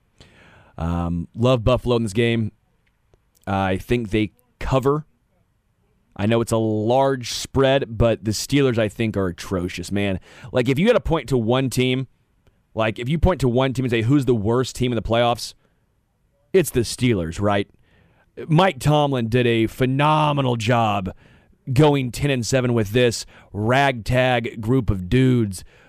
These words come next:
but no T J Watt, no quarterback, no matter who's the quarterback. Um, I think the Bills roll in this game.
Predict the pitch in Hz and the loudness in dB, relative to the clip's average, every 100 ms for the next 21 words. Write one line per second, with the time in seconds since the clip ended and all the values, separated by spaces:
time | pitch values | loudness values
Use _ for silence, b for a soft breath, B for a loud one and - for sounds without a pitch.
0 | b 98 123 113 _ 120 123 156 156 151 | b 0 2 0 _ -6 2 4 4 2
1 | 147 135 127 113 101 92 _ _ _ _ | 0 2 2 2 0 -4 _ _ _ _
2 | _ _ _ _ _ _ _ _ _ - | _ _ _ _ _ _ _ _ _ -2
3 | 123 175 - 180 170 131 131 123 - b | 4 4 4 2 4 2 0 -2 -6 b
4 | b b 131 143 127 156 170 123 - 123 | b b 0 2 4 6 4 2 0 0
5 | 110 107 98 98 b b b b b b | 2 0 -2 -6 b b b b b b
6 | 113 113 113 113 110 98 87 65 _ _ | -2 2 2 2 0 -2 -4 -10 _ _
7 | _ _ _ _ _ _ _ _ _ _ | _ _ _ _ _ _ _ _ _ _
8 | _ _ _ _ - 127 127 - 127 113 | _ _ _ _ -2 0 0 0 -2 -2
9 | 92 120 123 113 101 - _ - 95 104 | 0 2 2 0 -4 -8 _ -12 -4 0
10 | 117 117 107 87 78 - _ - 98 92 | 2 2 2 -2 -6 -14 _ -6 -4 -4
11 | 80 87 76 69 | -6 -8 -8 -12